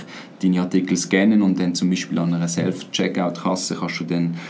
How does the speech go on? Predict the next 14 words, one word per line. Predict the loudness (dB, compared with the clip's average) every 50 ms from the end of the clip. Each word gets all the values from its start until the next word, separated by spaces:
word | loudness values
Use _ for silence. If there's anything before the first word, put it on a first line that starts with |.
| -12
das | -10 -10 -2
Payment | 2 4 6 8 8 6 6
vollziehen. | 6 4 4 2 2 2 2 2 4 6 6 6 6 6 4
Wir | 4 4
haben | 4 4 4 2 0
Supercard | 0 0 0 0 0 0 0 2 2 2 4
Mobile, | 6 6 6 6 6 6 4 4 4 4 4 4
wir | 4 4
haben | 4 4 2 2
digitale | 0 0 2 2 2 2 4 4 4 4
Sammelpässe, | 4 4 4 6 6 6 6 6 4 4 2 2 2 2
die | 2 2
wirklich | 2 2 2 0
nach | 0 0 0